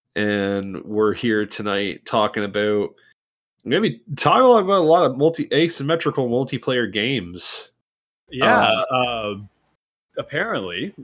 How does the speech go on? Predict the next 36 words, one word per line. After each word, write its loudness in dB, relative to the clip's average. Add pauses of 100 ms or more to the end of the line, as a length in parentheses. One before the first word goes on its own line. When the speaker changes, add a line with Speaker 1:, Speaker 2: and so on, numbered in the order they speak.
(120)
Speaker 2:
uh, -2
I've 2
been 6
Speaker 1:
well, 6
Speaker 2:
told. 0 (500)
Hmm? -10
Speaker 1:
well, 8
s-, -4 (160)
s-, -8 (100)
oh, 6
wait, 0
were, -6
did -6
you -4
have -2
a -6
thing? -6 (160)
'Cause -4
I 2
had 0
a 0
Speaker 2:
Oh, 6
I 6
Speaker 1:
thing. 6
Speaker 2:
was 0
gonna, -2 (160)
I 2
have -2
a -12
thing. -16 (420)
Speaker 1:
What, 2
what, 4
what 4
was -2
your -2
thing? -6